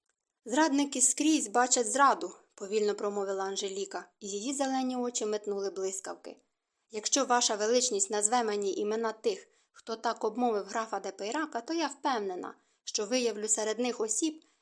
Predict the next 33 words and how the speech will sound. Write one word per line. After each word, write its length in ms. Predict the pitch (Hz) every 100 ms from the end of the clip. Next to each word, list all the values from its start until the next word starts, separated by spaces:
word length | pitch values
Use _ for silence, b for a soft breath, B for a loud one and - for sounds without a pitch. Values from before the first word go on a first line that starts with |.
| b
які 260 | 285 339
ще 180 | 330 277
зовсім 460 | 262 277 302 302 277
недавно 500 | 277 269 233 277 -
дійсно 440 | - 214 277 302
брали 320 | 285 285 277
участь 400 | 269 277 269 269
у 80 | 226
змові 380 | 196 196 214 247
проти 260 | 247 240 240
королівської 720 | 240 247 240 247 247 277 285
влади 420 | 302 247 196 - - _ _
і 80 | -
навіть 340 | 214 208 208 208
посягали 500 | 214 208 220 214 202
на 140 | 190
життя 320 | - - 285
вашої 380 | 220 233 - 226
величності». 760 | 208 214 202 - 202 - - _ _ _ _ _ _ _ _ _
Людовік 320 | 254 370 359
чотирнадцятий 800 | - 262 233 233 302 311 247 226
вислухав 560 | 214 294 269 254 220 220
її 200 | 214 262
з 60 |
безпристрасним 920 | 196 208 - 185 - - 208 208 214 202
виглядом, 500 | 202 202 190 - - _ _ _
але 220 | 277 339
все-таки 460 | 359 381 370 311 247
обличчя 500 | 220 214 233 285 320
його 260 | 320 320 302
ледь 220 | 302 302
помітно 480 | 208 196 226 233 220
затьмарилося. 840 | 226 - 185 175 175 180 -